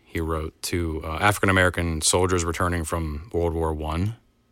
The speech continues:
kind of urging the soldiers who had given up, you know, had put their lives on the line to fight for democracy abroad, to free people who were being persecuted for no reason, you know, um, to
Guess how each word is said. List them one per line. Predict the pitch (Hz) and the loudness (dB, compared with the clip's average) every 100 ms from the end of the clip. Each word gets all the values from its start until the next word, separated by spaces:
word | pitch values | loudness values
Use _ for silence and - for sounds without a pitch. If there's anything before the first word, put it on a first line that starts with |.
| - | 2
kind | 117 113 | 6 6
of | 101 | 6
urging | 98 110 104 104 | 6 6 6 6
the | 95 | 6
soldiers | - 98 98 92 92 87 85 - - - _ _ _ - | 6 6 6 6 4 4 0 0 -4 -20 _ _ _ 4
who | 110 | 6
had | 92 87 | 6 6
given | 90 87 | 4 4
up, | 82 76 - | 0 -2 -6
you | 87 | -6
know, | 78 80 - | -6 -8 -8
had | 85 80 | -4 0
put | 82 | 2
their | 90 | 2
lives | 80 87 87 | 2 0 0
on | |
the | 80 | -2
line | 78 85 78 | 0 0 0
to | 73 | -4
fight | - 82 80 | -4 -4 -4
for | 80 80 76 73 _ | -6 -4 -6 -8 _
democracy | 101 92 92 - - 82 | 2 4 4 4 0 0
abroad, | 78 80 80 82 78 - _ _ _ _ _ _ | -2 -4 -2 -4 -6 -10 _ _ _ _ _ _
to | - 92 | 2 4
free | 113 113 98 85 80 - | 8 8 8 6 -2 4
people | 107 90 85 | 4 6 0
who | 87 | 0
were | 80 | 0
being | 82 80 78 | -2 -4 -4
persecuted | 90 107 98 80 78 76 | 2 2 2 -4 -6 -6
for | 82 | -6
no | 80 | -4
reason, | 78 85 85 80 78 | -2 -2 -2 -4 -6
you | 87 | -6
know, | 82 82 - - | -6 -8 -10 -10
um, | 76 76 73 73 _ - - - - - - - - _ _ _ - | -8 -6 -8 -12 _ -20 -20 -18 -18 -20 -20 -20 -20 _ _ _ -4
to | - 147 131 120 113 | 6 8 10 10 10